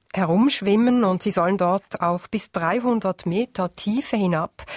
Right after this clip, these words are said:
das Ökosystem dieses Sees erkunden. Also sie sollen zum Beispiel herausfinden, welche Mikroschadstoffe und Chemikalien es im Wasser gibt oder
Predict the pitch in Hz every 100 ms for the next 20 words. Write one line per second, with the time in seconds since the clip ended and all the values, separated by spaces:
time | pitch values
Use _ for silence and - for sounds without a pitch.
0 | - - - 190 - - 208 - 247 214
1 | 190 - 151 156 160 - 160 - 170 170
2 | - 180 175 - 190 180 160 151 131 -
3 | - - - - - - 175 196 190 190
4 | 190 196 190 175 180 185 170 151 160 -
5 | 208 185 170 175 - - - 175 - 175
6 | 208 - - 190 - 180 175 - - 180
7 | 180 185 156 165 - 180 165 160 165 165
8 | 214 202 190 190 185 175 - - 180 190
9 | 190 202 - - 170 170